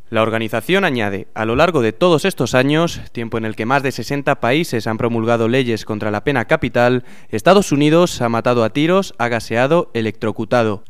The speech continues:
ahorcado o envenenado a más de setecientos cincuenta presos, seiscientos de ellos desde mil novecientos noventa.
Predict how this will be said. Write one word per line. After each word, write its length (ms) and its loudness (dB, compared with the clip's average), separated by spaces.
ahorcado 640 0
o 100 -2
envenenado 640 2
a 100 -2
más 200 0
de 100 -2
setecientos 800 -4
cincuenta 560 -2
presos, 460 -2
seiscientos 580 -4
de 120 2
ellos 300 0
desde 300 -4
mil 280 -4
novecientos 500 -2
noventa. 420 -4